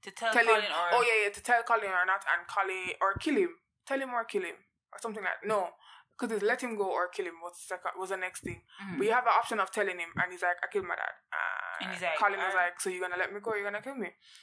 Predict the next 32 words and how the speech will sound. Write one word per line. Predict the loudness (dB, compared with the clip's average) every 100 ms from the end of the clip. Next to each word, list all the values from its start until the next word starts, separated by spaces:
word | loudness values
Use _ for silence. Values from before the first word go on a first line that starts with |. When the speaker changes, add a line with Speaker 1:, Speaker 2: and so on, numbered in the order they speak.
| _ _
Speaker 2:
So | -2 0
he | 0
says, | 0 2 0 -2 -4
so | 0
he | 0 0
chooses, | 0 0 0 0
we | 2
choose | 4 4
to | 4
let | 2 2
him | 0 -4
go, |
right? | -6 0 0 0 -10 -20 -18 -10
And | 0
Colin | 2 4 4 2
says, | 4 4 2 -4 -10 -12 _ -20 _ _ _ -20 -20 -20 _ _
"Ah, | 0 2 2 -2 -14 _
all | 0
right, | 0 0
it's | 0
kinda | 2 4
anticlimactic, | 4 2 0 0 0 -2 -6 -4
but, | -2 -2
you | -4
know, | -6 -4
I | 0 4
was | 4
enjoying | 4 4 4
this | 0
lifeline, | 2 0 2 0 0 -6
so | -4 -2 -2 -2 -2 0
thanks." | 0 0 -10